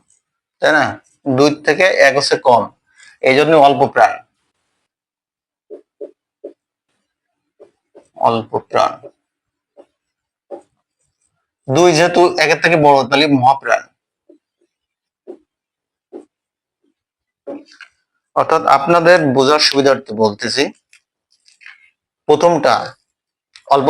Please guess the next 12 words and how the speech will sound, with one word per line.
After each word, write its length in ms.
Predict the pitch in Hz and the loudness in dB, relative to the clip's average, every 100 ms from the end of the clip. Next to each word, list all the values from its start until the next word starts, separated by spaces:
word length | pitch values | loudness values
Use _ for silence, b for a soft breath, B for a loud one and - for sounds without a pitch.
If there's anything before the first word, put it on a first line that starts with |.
| 127 | 0
প্রাণ, 180 | 117 101 101 - | -2 -2 -6 -4
পরেরটা 420 | 135 135 - 180 190 226 - 139 | 0 0 0 -2 -2 -6 -6 0
মহাপ্রাণ, 400 | 139 127 113 101 - _ _ _ _ | 0 0 -2 -2 -12 _ _ _ _
পরেরটা 320 | 135 139 147 160 - | 0 0 0 0 2
অল্প 160 | 151 135 123 | 2 0 -4
প্রাণ, 160 | 117 110 | -4 -2
পরেরটা 320 | 120 123 123 190 127 | -2 -2 -2 -2 0
মহাপ্রাণ, 380 | 120 110 104 - _ _ _ _ _ - | 0 -2 -6 -8 _ _ _ _ _ -4
এইভাবে। 320 | 131 127 101 92 _ _ _ _ | -2 0 -2 -6 _ _ _ _
এবং 200 | 147 160 165 170 | 0 2 0 0
প্রতিটা 360 | 180 - 170 190 143 | 0 0 0 2 2
বর্গের 400 | 147 156 147 | 2 2 2